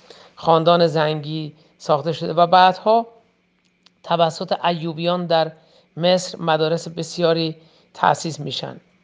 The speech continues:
اه، یه مدرسه که اصلاً در اینجا اشاره نشد یا من دقت نکردم، اون، اه، مدرسهٔ الازهره، مدرسهٔ الازهر مصر که این را پس از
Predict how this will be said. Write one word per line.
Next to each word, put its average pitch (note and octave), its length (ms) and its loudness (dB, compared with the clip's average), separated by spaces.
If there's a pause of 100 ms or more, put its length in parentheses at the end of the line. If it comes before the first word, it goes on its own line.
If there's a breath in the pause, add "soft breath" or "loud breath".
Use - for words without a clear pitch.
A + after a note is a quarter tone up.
(760 soft breath)
اه، - 160 -2
یه B3 180 2
مدرسه A3+ 480 2
که G#3 480 2 (120)
اصلاً F#3+ 320 0
در F3+ 120 4
اینجا F3 260 0
اشاره F3 320 0
نشد F3+ 300 0
یا E3+ 120 2
من F3+ 320 0 (400)
دقت E3+ 260 2
نکردم، E3 680 2 (840 soft breath)
اون، G#3 320 -2
اه، D#3+ 480 0
مدرسهٔ E3+ 600 -4
الازهره، D#3 920 -4
مدرسهٔ E3 540 -6
الازهر E3+ 580 -2
مصر A3+ 520 -2 (500 loud breath)
که F#3 120 -4
این G3+ 220 -2
را G3 160 6
پس F#3+ 280 0
از E3+ 340 0